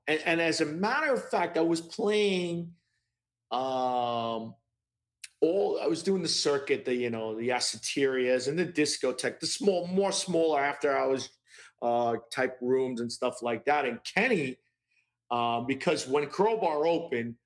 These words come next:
they just had one resident, um, and, and basically they needed to do guests. They needed to, and the resident that they had, he, he was, he was not really, he was a New York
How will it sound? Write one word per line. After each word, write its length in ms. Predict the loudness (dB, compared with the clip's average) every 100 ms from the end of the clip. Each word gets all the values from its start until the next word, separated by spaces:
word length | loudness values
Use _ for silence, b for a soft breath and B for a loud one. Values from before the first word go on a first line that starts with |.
| _ _ _
they 180 | 2 2
just 220 | -2 -2
had 260 | -2 0
one 160 | 0 0
resident, 760 | 4 4 2 0 0 0 -2 -6 _ _
um, 460 | -10 -8 -8 -10 -14 _ _
and, 160 | -4 -2 -2 -2
and 200 | -4 0
basically 840 | 0 0 0 0 2 0 0 -6 _ _ _ _ _ _ _ _ -14 -4
they 260 | 0 0 0
needed 340 | -2 -2 -2
to 100 | -4
do 140 | -4 -6
guests. 800 | 0 2 2 -2 -6 -6 -8 -10 _ _ 0
They 160 | 2
needed 320 | 2 0 0
to, 260 | -2 -2 -4 B B B
and 100 | 2
the 80 | 4
resident 460 | 4 2 0 0
that 160 | 0 0
they 160 | 0 0
had, 520 | 0 2 2 0 -4 B B _
he, 120 | 0
he 300 | 0 0 0
was, 320 | 2 -2 -4
he 240 | -4 0
was 340 | 2 0 -2 -10 -8
not 320 | -2 0 0
really, 240 | 0 0 0
he 200 | 2 2
was 140 | 2
a 60 | 2
New 100 | 4
York 280 | 4 2